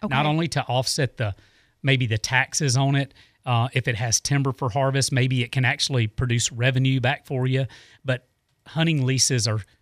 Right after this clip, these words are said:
Speaker 1: crucially important. Recreational and hunting leases are so important for properties for two reasons. One is, yes, you can make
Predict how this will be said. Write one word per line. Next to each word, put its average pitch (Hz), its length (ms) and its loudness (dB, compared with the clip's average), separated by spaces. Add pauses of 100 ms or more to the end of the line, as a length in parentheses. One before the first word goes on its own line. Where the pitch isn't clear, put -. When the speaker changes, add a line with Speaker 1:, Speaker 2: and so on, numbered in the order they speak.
(140)
Speaker 1:
crucially 139 520 2
important. 107 440 0
Recreational 135 640 0
and 101 120 -2
hunting 139 240 2
leases 120 380 0
are 107 120 -2
so 143 280 -2
important 113 460 -2
for 120 100 -10
properties 120 520 -4 (320)
for 135 160 -2
two 196 240 0
reasons. 113 500 0
One 180 320 -2
is, 113 320 0 (220)
yes, 143 320 0
you 143 100 0
can 131 220 0
make 120 280 -2